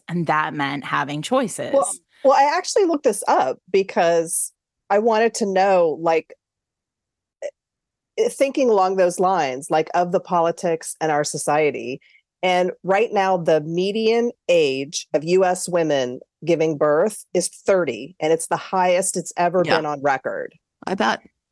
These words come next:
Speaker 2: So to me, I mean, you, like, we could go back probably twenty years ago, fifteen years ago, books like this would not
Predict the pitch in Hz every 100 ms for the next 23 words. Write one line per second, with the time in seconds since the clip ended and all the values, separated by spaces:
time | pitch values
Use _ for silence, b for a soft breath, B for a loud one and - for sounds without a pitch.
0 | - - 220 214 - 262 381 294 214 220
1 | 220 - _ - 233 285 _ _ - 208
2 | - 277 311 247 247 214 196 196 - 185
3 | 175 175 165 - _ _ _ - - 170
4 | 160 175 196 226 285 285 294 294 190 -
5 | - 180 190 202 214 220 226 233 233 240
6 | - 214 208 202 202 - 202 180 180 180
7 | 175 165